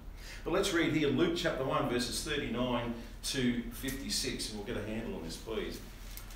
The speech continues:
So follow me with your eyes, verse thirty-nine to fifty-six. "And Mary arose in those days and went into the hill country with haste into a city of Judah, and entered into the house of Zacharias, and saluted Elizabeth.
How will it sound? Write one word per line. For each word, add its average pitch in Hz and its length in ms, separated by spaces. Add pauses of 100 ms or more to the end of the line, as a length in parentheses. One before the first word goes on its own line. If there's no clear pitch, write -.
(120)
So 185 80
follow - 260
me 120 100
with 120 180
your 113 360
eyes, 95 140
verse 101 280
thirty-nine 120 640
to - 60
fifty-six. - 640 (160)
"And 143 120
Mary 196 220
arose 170 420
in 139 100
those 120 260
days 135 340
and 123 100
went - 140
into 123 160
the 113 80
hill 160 320
country 104 240
with 107 180
haste - 460 (300)
into 139 160
a 120 40
city 117 360
of 110 180
Judah, 143 320 (420)
and 139 120
entered 170 320
into 160 260
the 120 120
house - 520
of - 140
Zacharias, 113 920 (220)
and 123 100
saluted 120 640 (300)
Elizabeth. - 540